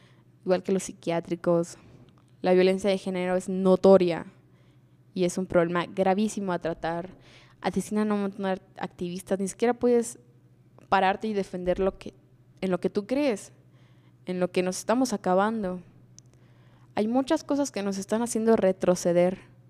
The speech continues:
no progresar, pero los medios y las personas en el poder, la verdad, quién sabe quién sea, no quieren que veamos eso.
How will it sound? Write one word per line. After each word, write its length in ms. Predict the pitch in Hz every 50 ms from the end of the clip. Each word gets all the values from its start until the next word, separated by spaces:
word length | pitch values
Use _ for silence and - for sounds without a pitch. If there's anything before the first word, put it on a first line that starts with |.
| _ _ - _ _ - _ _ _
no 260 | - 190 202 208 208 -
progresar, 720 | 226 226 220 208 190 180 175 - - 175 180 190 196 - - - - - - _ - - - - - - - - - -
pero 200 | - 202 202 196
los 200 | 196 196 190 196
medios 360 | 190 190 190 190 214 220 -
y 40 | -
las 200 | - 196 190 -
personas 600 | - - 180 180 - 185 180 180 185 190 190 -
en 80 | 185 175
el 100 | 175 175
poder, 480 | - 165 170 175 185 214 247 240 233 233 233 - - _ _ _ _ _ -
la 100 | - -
verdad, 220 | - - 208 208 - - _ _ _
quién 220 | _ - 247 233 226
sabe 180 | 233 226 214
quién 260 | 214 - 208 208 208 202
sea, 300 | - 185 180 190 208 240 254 - - _ - _ _ _ _ _ _ -
no 100 | 226 226
quieren 180 | - 320 330
que 100 | - 285
veamos 300 | 269 269 269 269 269 -
eso. 320 | 294 285 - 202 190 196